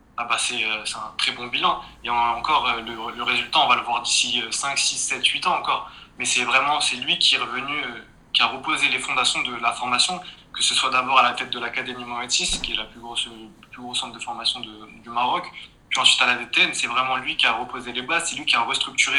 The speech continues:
euh, la D T N, parce qu'avant, il y avait vraiment deux parties distantes, à savoir, euh, les équipes de jeunes et les formations de cadres. C'est lui qui a voulu, euh, développer un peu plus, euh, au côté régional, parce qu'il s'est rendu compte que forcément, euh,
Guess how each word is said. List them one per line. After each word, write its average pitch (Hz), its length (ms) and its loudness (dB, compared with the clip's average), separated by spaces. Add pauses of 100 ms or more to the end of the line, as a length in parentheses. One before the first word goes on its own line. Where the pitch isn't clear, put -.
euh, 117 140 -2 (420)
la 123 80 -4
D 123 160 -6
T 135 80 4
N, 151 160 2
parce - 140 2
qu'avant, 117 260 0
il 139 80 0
y 123 40 2
avait 117 120 -6
vraiment 120 320 -2
deux 131 180 -4
parties 123 280 0
distantes, - 360 -2
à 123 60 -8
savoir, 117 480 -6
euh, 113 80 -6
les 120 160 -8
équipes 123 240 0
de 131 80 0
jeunes 139 300 4 (420)
et - 60 -2
les 120 80 -2
formations 120 420 0
de 123 60 -8
cadres. 170 320 6
C'est - 100 -6
lui 135 160 -10
qui 139 120 2
a 120 80 2
voulu, 123 360 -8
euh, 113 240 -6 (420)
développer 135 440 0
un 123 60 4
peu 123 160 -6
plus, - 320 0
euh, 123 120 -6
au 120 180 -6
côté 123 260 -6
régional, 131 400 4
parce - 180 2
qu'il - 100 -4
s'est - 140 -2
rendu 117 240 -2
compte - 180 -8
que 117 100 -8
forcément, 123 580 0
euh, - 20 -8